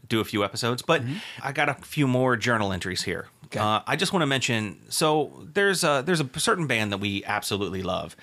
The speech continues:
Speaker 1: and that is, uh, that is a band called Frightened Rabbit. Uh, it's one of my wife's favorite bands, and,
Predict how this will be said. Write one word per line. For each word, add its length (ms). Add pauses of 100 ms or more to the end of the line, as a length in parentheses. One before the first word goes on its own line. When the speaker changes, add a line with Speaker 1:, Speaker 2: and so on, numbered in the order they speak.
(180)
Speaker 1:
and 200
that 160
is, 260
uh, 400
that 120
is 140
a 240
band 160
called 200
Frightened 360
Rabbit. 440 (280)
Uh, 240
it's 120
one 160
of 100
my 160
wife's 300
favorite 360
bands, 380
and, 300